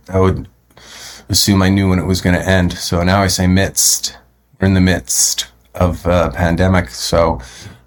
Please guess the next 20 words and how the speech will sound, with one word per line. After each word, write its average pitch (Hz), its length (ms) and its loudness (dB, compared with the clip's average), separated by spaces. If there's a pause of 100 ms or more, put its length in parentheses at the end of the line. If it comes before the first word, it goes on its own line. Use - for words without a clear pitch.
(200)
uh, 85 580 2
and 85 200 0
with 85 160 -4
a, 82 360 -2
a 95 120 -4
child 95 400 0
on 85 140 -2
the 82 80 -6
way, 80 360 -2 (680)
um, 78 640 0 (680)
yeah, 90 340 0
I'm 92 240 0
hunkered 104 380 0
down 101 460 0 (160)
in 87 380 0
a 85 120 -4
house 95 600 -2 (260)
in 87 240 2
North 101 300 0
Douglas. 95 560 0